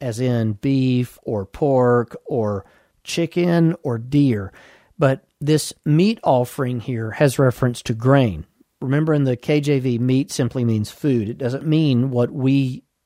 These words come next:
say when we say meat today. And so the meat offering is a grain offering. Now, in the grain offering, notice this in Leviticus two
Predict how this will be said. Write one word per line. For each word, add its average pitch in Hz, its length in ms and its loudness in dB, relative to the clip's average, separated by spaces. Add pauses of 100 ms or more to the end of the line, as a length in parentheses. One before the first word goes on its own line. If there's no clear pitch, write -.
(140)
say 127 300 0
when 117 180 0
we 120 100 0
say 120 220 -2
meat 117 420 -6
today. 110 420 -2 (360)
And 143 100 -2
so 156 120 0
the 127 100 -2
meat 214 380 2
offering 110 640 -2 (460)
is 120 160 0
a 120 120 2
grain 160 480 2 (120)
offering. 95 420 -8 (500)
Now, 139 140 -2
in 170 140 2
the 147 80 2
grain 240 280 0
offering, 113 600 -4 (260)
notice 226 320 2
this 165 240 0
in 135 320 2 (140)
Leviticus 147 560 -2
two 117 480 0